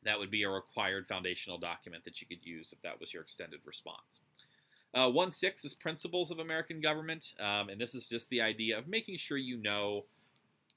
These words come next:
the idea of separation of powers and checks and balances and why those things are important. So we'll go specifically over those things tomorrow in Unit two, but make sure that you know specific powers that are allocated to Congress,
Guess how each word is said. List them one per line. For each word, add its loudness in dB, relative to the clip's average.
the 4
idea 8
of -4
separation 2
of -4
powers 0
and -12
checks -4
and -10
balances -10
and -8
why 4
those -2
things -4
are -6
important. -12
So 2
we'll 2
go 8
specifically 2
over 2
those 2
things -4
tomorrow 0
in -2
Unit -4
two, -2
but 2
make 4
sure 2
that 2
you -2
know 0
specific -4
powers -2
that -6
are -4
allocated -8
to -18
Congress, -4